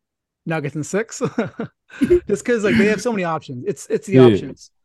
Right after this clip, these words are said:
Speaker 2: Yeah.
Speaker 1: The Nuggets have a lot of different ways which they can attack Miami, and Miami only has a few. Now,
Speaker 2: Mm.
Speaker 1: they could dominate those couple, right? Their
Speaker 2: Yeah.
Speaker 1: discipline on both ends is one, it's what stands out about what makes this team so special.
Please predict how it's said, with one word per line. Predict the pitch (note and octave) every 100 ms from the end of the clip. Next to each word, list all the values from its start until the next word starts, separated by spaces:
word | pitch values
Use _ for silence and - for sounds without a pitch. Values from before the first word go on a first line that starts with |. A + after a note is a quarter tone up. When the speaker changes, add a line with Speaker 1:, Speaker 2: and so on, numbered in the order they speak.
| -
Speaker 2:
Yeah. | C#3 C3 A#2+ G2+ D#2+ G2
Speaker 1:
The | D3+
Nuggets | F3 F#3 G3
have | G3 F3
a |
lot | D3+ D3+ D#3+
of | D#3
different | E3 D3+
ways | D3+ C#3+
which | C#3 C3
they | C#3+
can | C#3 C#3
attack | D3 C#3 - C#3 C3+
Miami, | C#3 C3 D3 G#3 -
and | D3 C3+
Miami | B2+ C#3+ D3 D3+
only | C#3 C#3+
has | C#3 -
a |
few. | B2+ F#3+ C#3+
Now, | C3+ E3+ B2+ - _ _ _ _ -
Speaker 2:
Mm. | E2+ D#2+ _ -
Speaker 1:
they | D#3+
could | - F#3 E3 - C#3+
dominate | D#3 D#3+ D3 C#3 -
those | C#3 B2+
couple, | - C#3 - E3 _ _ -
right? | D3+ -
Their | C#3+ D3 C#3
Speaker 2:
Yeah. | B2+ D#3+
Speaker 1:
discipline | D3+ F#3 F3+ F3
on | D#3
both | D3 D#3 D3+
ends | D#3 G#3+ -
is | E3 D3 B2+
one, | C#3 C#3+ D3 D#3
it's | -
what | D#3+
stands | - E3 D3+ C#3+
out | D3
about | C3+ C3+ C#3
what | D3 D3
makes | C#3+ -
this | B2
team | - C#3+
so | -
special. | - C3+ - A#2